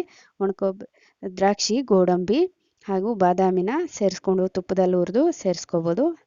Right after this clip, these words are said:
ನಾನಿಲ್ಲಿ ಸೇರಿಸಿಲ್ಲ. ನೋಡಿ, ತುಂಬ ರುಚಿಯಾಗಿರುತ್ತೆ ಈ ಮಾವಿನಕಾಯಿ ಹಲ್ವಾ. ಒಂದ್ಸರಿ ಟ್ರೈ ಮಾಡಿ ನೋಡಿ. ನೋಡಿ, ತಳ ಬಿಡ್ತಾ ಇದೆ, ಇಷ್ಟು ಮಾತ್ರ ಆದರೆ ಸಾಕಾಗುತ್ತೆ ಫ್ರೆಂಡ್ಸ್. ಇದು ಇವಾಗ ಮಾವಿನಕಾಯಿ ಹಲ್ವಾ ರೆಡಿಯಾಗಿದೆ.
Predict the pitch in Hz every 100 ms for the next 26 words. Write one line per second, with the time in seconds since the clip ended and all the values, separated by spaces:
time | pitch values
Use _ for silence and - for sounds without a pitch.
0 | _ 185 185 170 180 170 175 185 294 381
1 | _ _ _ - _ 190 185 302 349 -
2 | 196 196 208 247 269 - 190 - 180 175
3 | 170 - 262 370 - _ _ 214 247 240
4 | 190 190 196 190 175 170 170 180 320 403
5 | _ _ _ _ _ - 214 190 185 180
6 | - 180 175 175 170 170 190 320 294 -
7 | 185 302 - 196 190 185 - 170 170 262
8 | 403 - _ _ - 247 254 226 196 190
9 | 165 190 339 403 - 214 202 190 170 165
10 | 170 - 254 359 - - 196 - 185 190
11 | 330 359 220 196 208 202 202 226 254 175
12 | 226 403 - - _ - 190 196 180 175
13 | 175 262